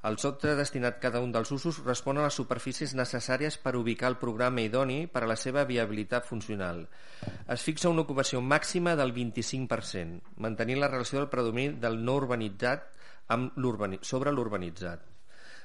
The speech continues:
Després, l'ús principal del sòl serà destinat a equipament educatiu i serà compatible en residencial, hoteler, restauració, tallers vinculats i l'escola. I a l'ús residencial vinculat als usos anteriors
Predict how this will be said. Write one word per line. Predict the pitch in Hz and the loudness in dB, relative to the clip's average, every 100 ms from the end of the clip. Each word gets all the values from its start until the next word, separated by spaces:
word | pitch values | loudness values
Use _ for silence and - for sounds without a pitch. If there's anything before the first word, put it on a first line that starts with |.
| - | -8
Després, | 104 107 - 117 98 87 - - 110 | -6 -6 -2 0 0 -2 -10 -2 0
l'ús | 143 - | 0 0
principal | 156 151 139 135 | -2 0 4 4
del | 123 120 | 6 4
sòl | - 160 | 4 2
serà | 160 147 | 4 4
destinat | 135 131 120 117 | 4 0 2 2
a | |
equipament | 107 110 110 123 | -2 -2 0 0
educatiu | 127 117 110 120 160 196 - - - - - - - | 0 0 0 2 0 0 -6 -14 -12 -12 -12 -12 -4
i | 131 | 2
serà | 131 139 | 4 4
compatible | 165 143 135 147 156 | 4 2 2 2 2
en | 131 123 - | 2 -2 -4
residencial, | 123 117 113 110 - 139 165 - | -2 0 0 -2 0 2 2 -2
hoteler, | 120 117 110 127 156 | -4 0 0 0 -2
restauració, | - 127 - 104 107 - 139 160 | -4 -4 -2 0 -2 -2 0 0
tallers | 151 117 123 113 | 0 -2 -2 -2
vinculats | 117 104 113 131 165 - | -4 -2 2 2 2 -2
i | 113 | -2
l'escola. | 104 101 - 92 85 82 - - - - - - - - | 0 -2 -2 -4 -4 -8 -12 -12 -12 -12 -12 -12 -12 -8
I | - 123 107 | 0 4 4
a | |
l'ús | 117 160 | 6 6
residencial | 160 131 131 127 147 170 | 4 4 0 2 4 4
vinculat | 151 151 135 131 147 | 4 2 4 4 4
als | 131 113 139 | 2 2 0
usos | 139 127 | 0 0
anteriors | 120 113 117 135 147 226 | 0 0 2 2 2 0